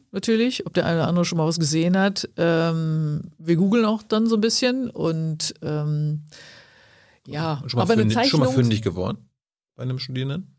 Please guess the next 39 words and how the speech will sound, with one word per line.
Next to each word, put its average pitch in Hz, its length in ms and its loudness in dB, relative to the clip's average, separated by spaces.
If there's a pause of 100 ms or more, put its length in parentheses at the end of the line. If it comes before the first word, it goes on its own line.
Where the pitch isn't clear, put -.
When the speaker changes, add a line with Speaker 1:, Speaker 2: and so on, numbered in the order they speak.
Speaker 1:
Äh, 185 500 0
nur 208 500 6
bei 226 80 4
einer 214 120 2
schriftlichen 190 480 -2
Arbeit 147 440 0
und 175 140 -2
auch 180 240 2
nur, 180 480 2
nicht 190 180 2
bei 175 120 2
mir, 196 220 4
Gott 196 160 0
sei 202 100 2
Dank, 175 240 0
sondern 160 300 -4
bei 151 300 2
einem 151 200 0
Kollegen, 165 500 2
auch 160 220 0 (180)
bei 147 140 -4
der 143 360 -2 (580)
Münster 185 240 2
School - 240 2
of 131 100 0
Architecture, 156 500 0
wo - 40 -2
ich 147 80 -2
früher 147 360 2 (280)
Speaker 2:
Mhm. 87 200 -20
Speaker 1:
eine 175 80 -4
Professur 135 440 -6
hatte. 127 280 -10
Also 147 200 -2
jetzt 160 260 0
in 160 100 -4
Wuppertal 160 360 -2
nicht, 143 160 -4
nee. 143 180 -4